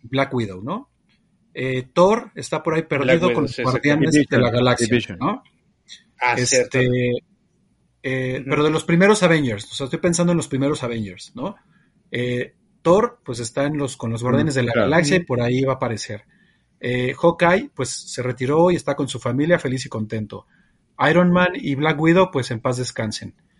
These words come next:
Speaker 1: Eh, Capitán América, pues, eh, escogió otro destino, envejeció y, pues, hasta ahí quedó. Y Hulk está, este, pues,
Speaker 3: Yo
Speaker 1: logró
Speaker 3: también con la gente Carter hubiera escogido ese destino.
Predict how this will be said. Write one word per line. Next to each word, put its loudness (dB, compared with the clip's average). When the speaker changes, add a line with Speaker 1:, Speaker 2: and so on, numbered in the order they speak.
Speaker 1:
Eh, -2
Capitán 0
América, 2
pues, -4
eh, -4
escogió 0
otro 2
destino, 4
envejeció 2
y, 0
pues, -12
hasta -14
ahí -12
quedó. -12
Y -6
Hulk 2
está, -2
este, -6
pues, 0
Speaker 3:
Yo 2
Speaker 1:
logró 2
Speaker 3:
también 6
con 0
la 2
gente -4
Carter -2
hubiera 0
escogido -6
ese -14
destino. -14